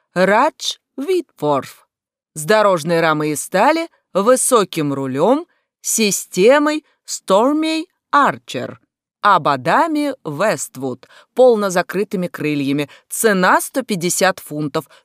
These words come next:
Торг неуместен. Пропала собака. Йоркширский терьер, золотисто-коричневый, отзывается на кличку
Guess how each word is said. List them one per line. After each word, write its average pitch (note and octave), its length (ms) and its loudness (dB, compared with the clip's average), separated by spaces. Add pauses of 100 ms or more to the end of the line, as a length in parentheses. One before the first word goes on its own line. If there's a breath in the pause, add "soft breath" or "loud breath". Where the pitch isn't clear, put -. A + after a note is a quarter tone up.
(160 soft breath)
Торг G3+ 480 2 (120)
неуместен. A#3 840 0 (280)
Пропала C4+ 520 0
собака. F3+ 680 -4 (220)
Йоркширский A#3+ 920 -4
терьер, D3 480 -4
золотисто-коричневый, D#3+ 1400 -4 (160 loud breath)
отзывается C4+ 720 2
на C#4+ 140 2
кличку A#3 600 -8